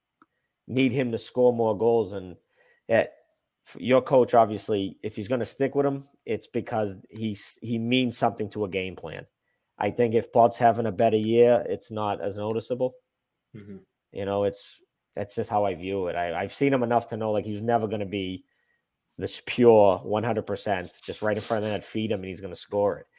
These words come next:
Speaker 1: But I'm telling you, there's, there's a, there's that ability to come back and hold up play.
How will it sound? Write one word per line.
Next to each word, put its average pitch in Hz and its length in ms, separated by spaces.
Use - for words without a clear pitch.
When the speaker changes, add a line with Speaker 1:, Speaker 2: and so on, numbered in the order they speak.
Speaker 1:
But 104 260
I'm 98 140
telling 123 300
you, 87 80
there's, 87 320
there's 90 280
a, 87 300
there's 98 160
that 110 180
ability 131 380
to 127 80
come 123 240
back 117 280
and 95 80
hold 113 280
up 104 160
play. 104 400